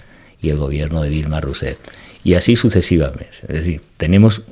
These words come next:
efectivamente un acceso más directo para hacer llegar la voz, pero en un esquema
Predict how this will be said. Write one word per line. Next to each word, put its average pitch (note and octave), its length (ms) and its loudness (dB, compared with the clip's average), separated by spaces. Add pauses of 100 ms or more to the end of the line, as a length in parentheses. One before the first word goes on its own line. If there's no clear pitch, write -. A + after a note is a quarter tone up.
efectivamente G#2 880 4
un E2+ 160 2
acceso F2 520 2
más C#2+ 220 -2
directo A#2 580 2 (380)
para C#2+ 160 -2
hacer D2+ 180 -4
llegar D#2 220 0
la F#2 100 0
voz, A#2 200 4 (380)
pero E2+ 200 4
en F2 60 4
un F#2+ 100 6
esquema G2+ 480 4